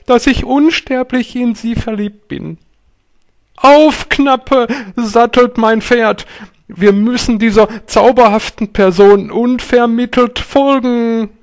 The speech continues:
»Ich habe nichts gehört, Herr. Vielleicht habt ihr euch getäuscht«, entgegnete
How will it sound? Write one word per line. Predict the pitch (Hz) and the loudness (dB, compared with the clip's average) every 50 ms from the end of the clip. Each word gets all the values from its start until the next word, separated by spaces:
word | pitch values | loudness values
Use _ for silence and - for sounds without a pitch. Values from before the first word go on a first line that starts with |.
| _ _ _ _ _ _ _ _ _ _ _ _ | _ _ _ _ _ _ _ _ _ _ _ _
»Ich | - 180 - | -4 -4 0
habe | 151 151 156 160 156 190 196 | 2 2 2 4 4 2 2
nichts | 185 196 190 - - - - | 2 0 0 -2 -4 -6 0
gehört, | - 220 185 202 226 208 202 170 - - - - - - _ _ | 4 4 6 6 6 6 6 4 2 -2 -6 -8 -12 -20 _ _
Herr. | - 175 175 165 156 - - - _ _ - - - - _ _ - _ _ _ _ _ _ _ _ _ | -2 0 2 2 2 0 -2 -12 _ _ -6 -6 -6 -6 _ _ -20 _ _ _ _ _ _ _ _ _
Vielleicht | - - 208 185 175 170 170 180 - - - - _ _ _ _ _ | -6 -4 -2 0 0 0 0 -2 -4 -6 -14 -20 _ _ _ _ _
habt | _ - 139 143 - _ - | _ -6 -6 -6 -6 _ -8
ihr | 175 160 | -8 -6
euch | 156 165 175 185 170 - | -6 -4 -4 -4 -4 0
getäuscht«, | - 214 - - 233 285 302 320 294 - - - - - _ _ _ - - - _ _ _ _ _ _ - - - - _ _ _ _ _ _ _ _ _ _ _ | -2 -2 0 2 2 4 4 4 2 0 -6 -8 -14 -18 _ _ _ -10 -10 -10 _ _ _ _ _ _ -10 -10 -10 -12 _ _ _ _ _ _ _ _ _ _ _
entgegnete | - 175 175 175 - 180 170 - 190 170 156 - 160 151 | -10 -10 -8 -2 0 -2 0 0 -2 -6 -4 -2 -4 -4